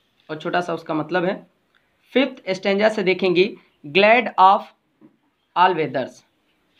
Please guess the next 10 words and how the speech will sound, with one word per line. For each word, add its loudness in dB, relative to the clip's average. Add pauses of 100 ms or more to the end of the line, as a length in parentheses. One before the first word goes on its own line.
(1000)
तो -10
इसका 0
भी 2
एक 4
ही -6
question 0
important 0
है -2 (2000)
कि -6 (680)
what 2